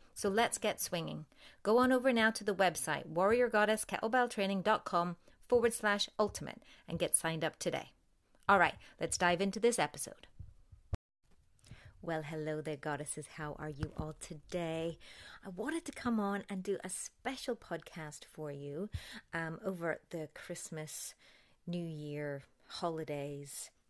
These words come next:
end of year celebrations. Hope that covers everybody's, <laughs> uh, celebrations. I didn't add Yule in there for our Yu-,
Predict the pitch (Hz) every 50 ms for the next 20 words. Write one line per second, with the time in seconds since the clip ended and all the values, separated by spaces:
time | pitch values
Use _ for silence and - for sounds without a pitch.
0 | _ _ _ - 165 165 156 156 156 143 147 143 135 143 147 147 143 139 135 _
1 | _ _ _ _ _ - - - 139 139 139 - 151 131 - - 202 240 277 -
2 | - - 190 - - 160 - - - - 165 139 151 151 147 - - _ _ _
3 | - 160 - 165 156 - 143 135 143 - - - - - - - - - 302 -
4 | - - 277 269 - - - - - - 247 220 - - 180 170 165 151 - -
5 | 175 170 165 143 156 156 160 180 - 247 226 - - 160 - 170 147 151 - 156
6 | 156 151 151 147 147 156 160 156 156 156 151 156 156 151 147 156 190 254 320 -
7 | - - - - - - - 165 - - 151 156 147 131 156 160 151